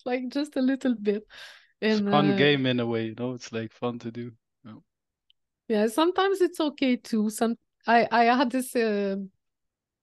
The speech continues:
Speaker 1: experience with my partner where I kind of almost forced him to <laughs> read the, The Power of Now.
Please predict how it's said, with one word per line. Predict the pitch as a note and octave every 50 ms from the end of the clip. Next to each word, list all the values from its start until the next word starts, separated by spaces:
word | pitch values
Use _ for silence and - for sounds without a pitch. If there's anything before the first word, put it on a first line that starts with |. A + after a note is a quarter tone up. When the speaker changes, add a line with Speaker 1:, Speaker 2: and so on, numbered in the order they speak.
| _ _ _ _ _ _ - - _ _ _
Speaker 1:
experience | - - _ - A3 G#3+ A3 A3 G#3 G3 F#3+ F#3+ -
with | - F3+ F#3
my | G3 F#3+ F#3+ F#3+
partner | F#3+ G#3+ G3 G3 G#3 G3 G3 F#3+ F#3+
where | F#3 F#3 F3
I | F3 F3+ F3+
kind | F3 - F#3+ F#3+ F#3+
of | F#3 F3+
almost | - - G#3 G#3+ G#3 G3+ G#3 G#3 - -
forced | - G3 G#3 G#3+ G#3 - - G#3+
him | G3+ G3 G3+
to | F#3+ - - A#3
<laughs> | G3
read | A3+ G#3 G3+ G3+ -
the, | C4 A3+ A#3 A3 G#3 G3 - - - _ _ -
The | - B3
Power | - - B3+ A3 A3 G#3+ G#3
of | G#3+ G#3+ G#3+
Now. | A3 G3+ F3 G#3 A3 -